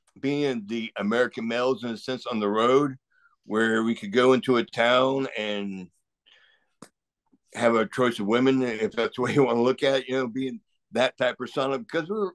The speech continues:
we were cheesy, we were beefcake, that was the whole thing. And so, yeah, you know, that even, even as opponents, we could go into the same club together, work the same side of the room. I could set him up, he could set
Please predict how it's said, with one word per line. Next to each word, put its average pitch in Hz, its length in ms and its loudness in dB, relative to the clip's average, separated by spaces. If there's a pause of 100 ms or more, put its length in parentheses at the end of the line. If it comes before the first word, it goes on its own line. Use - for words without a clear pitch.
we 151 80 2
were 165 140 0
cheesy, 175 460 -4
we 156 80 -2
were 113 180 -2
beefcake, 156 680 -2
that 120 100 0
was 101 120 -12
the 98 60 -14
whole 107 280 -2
thing. 160 500 0 (680)
And 123 340 2
so, 135 100 0
yeah, 127 200 0
you 127 160 -6
know, 120 100 -2 (100)
that 127 200 0 (300)
even, 143 420 0
even 151 420 0
as 135 460 2
opponents, 139 720 -6 (340)
we 127 80 -4
could 117 140 -10
go 127 140 6
into 135 160 0
the 120 60 -4
same 147 280 0
club 143 260 0
together, 104 480 -4 (600)
work 131 240 -2
the 110 60 -20
same 139 300 -2
side 139 200 0
of 135 60 -4
the 131 40 -12
room. 120 300 -8
I 110 60 -6
could 113 180 -8
set 131 280 0
him 135 220 0
up, 139 220 2
he 123 100 -6
could - 180 -16
set - 220 -2